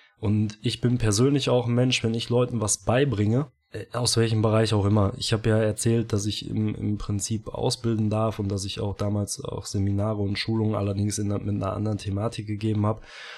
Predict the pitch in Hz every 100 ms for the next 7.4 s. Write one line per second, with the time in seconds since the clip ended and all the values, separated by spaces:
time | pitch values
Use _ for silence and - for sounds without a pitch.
0 | - 101 98 123 156 - 120 139 143 117
1 | - - 117 123 110 98 95 92 - -
2 | - 120 131 131 - 127 110 107 113 131
3 | 104 127 - - - 113 135 143 135 131
4 | - 120 120 - - 156 160 127 107 -
5 | 123 - 113 110 - - 117 110 101 95
6 | _ _ _ _ _ _ _ 107 95 107
7 | 147 - -